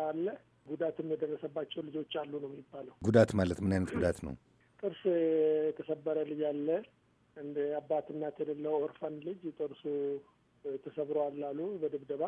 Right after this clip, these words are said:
Speaker 2: እህ።
Speaker 1: እሱ ነቀምት ላይ ነው እንግዲህ የደረሰን።
Speaker 2: እዛ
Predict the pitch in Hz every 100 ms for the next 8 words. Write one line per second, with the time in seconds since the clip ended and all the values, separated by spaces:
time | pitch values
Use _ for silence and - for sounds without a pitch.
0 | - - _ _ 85 69 82 76 - _
1 | _ _ - - 180 170 156 151 156 151
2 | 143 131 120 135 135 139 127 139 143 147
3 | 143 - - - 92